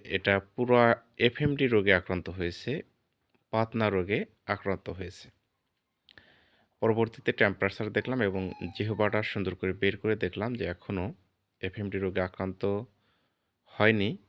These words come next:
তবে প্রাথমিকভাবে ধারণা করা হচ্ছে যে অতি তীব্র মাত্রায় যেহেতু জ্বর উঠেছে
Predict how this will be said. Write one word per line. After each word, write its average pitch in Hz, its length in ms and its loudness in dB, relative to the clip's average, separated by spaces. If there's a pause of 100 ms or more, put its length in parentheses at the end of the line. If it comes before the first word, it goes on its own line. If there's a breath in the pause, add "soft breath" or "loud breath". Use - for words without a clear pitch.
(100)
তবে 110 160 2
প্রাথমিকভাবে 123 1120 0
ধারণা 104 320 -2
করা 107 300 -4
হচ্ছে 139 420 -6
যে 95 380 -2 (600 loud breath)
অতি 110 240 -4
তীব্র 113 360 -4
মাত্রায় 104 400 0
যেহেতু 98 520 -4
জ্বর 98 320 0
উঠেছে 139 520 -6